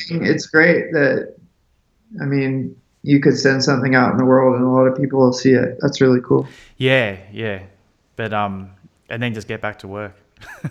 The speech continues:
Speaker 2: <laughs> Get back
Speaker 1: Yeah.
Speaker 2: to creating more, uh, more art, you know, instead of, um, you know, spending your life scrolling away.
Speaker 1: <laughs> Yeah, exactly.
Speaker 2: Yeah. So, yeah, I
Speaker 1: Just
Speaker 2: saw your,
Speaker 1: thinking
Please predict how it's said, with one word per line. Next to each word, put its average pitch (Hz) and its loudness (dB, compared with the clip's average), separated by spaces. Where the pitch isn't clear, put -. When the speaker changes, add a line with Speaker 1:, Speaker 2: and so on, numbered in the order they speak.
Speaker 2:
<laughs> - -
Get 123 -10
back 135 4
Speaker 1:
Yeah. 127 4
Speaker 2:
to 123 -2
creating 120 0
more, 113 -2
uh, 107 -4
more 110 -6
art, 107 -2
you 113 -14
know, 101 -14
instead 107 -14
of, 104 -10
um, 98 -10
you - -16
know, 107 -10
spending 104 -12
your 104 -10
life 98 -8
scrolling 101 -12
away. 101 -12
Speaker 1:
<laughs> 190 4
Yeah, 127 0
exactly. 117 -4
Speaker 2:
Yeah. 104 -12
So, 139 0
yeah, 139 2
I - 0
Speaker 1:
Just 143 -2
Speaker 2:
saw 170 2
your, 160 2
Speaker 1:
thinking - -14